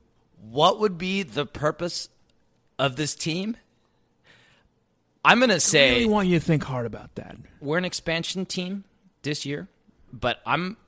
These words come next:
Speaker 1: a good coach, and we got some great players.
Speaker 2: Yep.
Speaker 1: Our purpose this year, and I'm telling you now, and I also told the P R guy, so that's,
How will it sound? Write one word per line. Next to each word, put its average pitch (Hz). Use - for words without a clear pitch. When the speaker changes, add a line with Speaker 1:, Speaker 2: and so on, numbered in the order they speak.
Speaker 1:
a 110
good 127
coach, 147
and 104
we 110
got 123
some 101
great 110
players. 127
Speaker 2:
Yep. 135
Speaker 1:
Our 139
purpose 165
this 135
year, 135
and 98
I'm 95
telling 123
you 151
now, 92
and 90
I 95
also 110
told 117
the 107
P 120
R 92
guy, 78
so 73
that's, 82